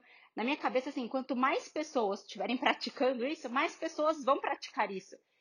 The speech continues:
E aí aquele ponto de confiança que a Dé trouxe no começo, o ponto que eu trouxe de nos sentirmos como um, um ser único, é, todas as pessoas, os seres, enfim, é, ele vai se potencializando, né? Acho que a-, através da ação, através da prática,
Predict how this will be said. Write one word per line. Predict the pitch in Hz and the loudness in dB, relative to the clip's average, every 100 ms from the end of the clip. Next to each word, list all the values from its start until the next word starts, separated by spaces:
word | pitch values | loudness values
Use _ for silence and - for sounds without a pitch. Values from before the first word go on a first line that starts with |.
| _ - | _ -2
E | 208 | 0
aí | |
aquele | 247 294 262 | 0 0 -2
ponto | 254 254 247 | 0 -2 -4
de | - | -2
confiança | 254 247 233 220 233 226 | -4 0 2 2 0 -4
que | 214 | -2
a | |
Dé | 190 202 196 _ _ | 0 -2 -2 _ _
trouxe | - 220 220 | -4 -4 -2
no | 208 | -4
começo, | 233 208 208 202 - | -2 0 0 -2 -4
o | |
ponto | 202 220 220 | -4 -4 -4
que | 226 | -2
eu | 220 | 0
trouxe | 220 214 214 | 0 -2 -4
de | 175 214 208 _ _ | -4 -4 -4 _ _
nos | 226 233 | -2 0
sentirmos | 247 233 - 285 269 262 | 0 0 4 4 4 0
como | - 240 226 214 202 - | 2 2 4 0 -2 -4
um, | 214 220 208 196 220 | -4 0 -2 0 0
um | |
ser | 226 254 233 | 4 6 8
único, | 240 240 208 - - 175 - _ - - | 8 8 6 2 0 0 -4 _ -20 -12
é, | - 180 | -2 0
todas | 185 214 220 | 2 2 2
as | 233 | 0
pessoas, | 233 208 262 233 208 202 | -2 2 6 8 6 4
os | 190 - | -8 -2
seres, | 247 247 202 196 180 | 2 2 2 0 -2
enfim, | 208 247 214 185 _ - - - | -4 -6 -8 -10 _ -20 -20 -4
é, | 202 208 214 190 - _ | 0 2 2 0 -2 _
ele | 247 262 | 0 4
vai | 277 | 2
se | 294 | 0
potencializando, | 294 294 285 277 262 240 269 220 | -6 -6 -6 -6 -4 -2 -2 -2
né? | 214 | -4
Acho | - | -6
que | 254 | -6
a-, | 226 - | -6 -4
através | 220 233 233 262 | -4 -2 0 2
da | 226 233 | 2 2
ação, | 226 - 240 262 | 0 -2 0 0
através | 208 214 233 | -2 -8 -8
da | 220 | -8
prática, | - 226 269 - - - 190 | -4 -2 -2 -4 -14 -10 -10